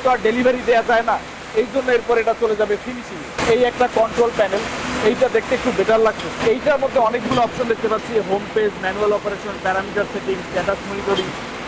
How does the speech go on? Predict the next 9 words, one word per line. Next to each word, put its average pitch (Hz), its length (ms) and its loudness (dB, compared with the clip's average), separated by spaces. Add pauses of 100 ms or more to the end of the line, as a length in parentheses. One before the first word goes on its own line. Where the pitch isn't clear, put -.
(140)
হিস্ট্রি 240 320 0 (120)
রেকর্ডস 220 420 0
এবং 214 120 -2 (140)
হেল্প। 247 200 0 (720)
এইটা 254 200 0
একটু 269 120 -2 (100)
কমপ্লেক্স 240 460 0
মনে 233 160 -4
হইতেছে। 214 280 -4